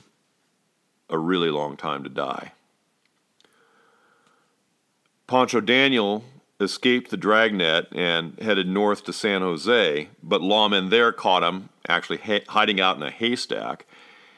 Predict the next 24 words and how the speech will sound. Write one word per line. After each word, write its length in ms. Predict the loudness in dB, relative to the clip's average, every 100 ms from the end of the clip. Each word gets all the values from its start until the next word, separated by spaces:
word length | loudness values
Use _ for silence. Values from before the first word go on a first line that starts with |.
| _ _ _
and 340 | -2 0 2 2
arrested 500 | 4 2 0 -4 -2
him 120 | 0
and 100 | 0
extradited 640 | 0 -2 0 2 0 -2
him 160 | -6 -6
to 120 | -6
Los 320 | -2 0 -2 -2
Angeles, 540 | -2 -2 -4 -4 -4
where 140 | -4
he 100 | -2
was 160 | -4 -6
slated 380 | -2 0 0 -2
to 100 | -8
stand 360 | -4 -2 -2
trial. 560 | -4 0 2 2 2 -4 _ _ -20 -20 -20 -20 _ _ _
And 440 | -2 2 2 0 -6 -18 -4
the, 320 | 0 2 0 -6 -6
the 140 | -6
temper 500 | 0 0 2 0 -2 -8 _ _ _ -4
of 560 | -2 -2 -6 -12 -20 _ _ _ _ _ _ _ _ _ _
the 340 | -4 -2 -4 -8 _ -4
Angelinos 800 | -4 -2 -4 -2 -2 -2 -4 -4
had, 260 | -4 -4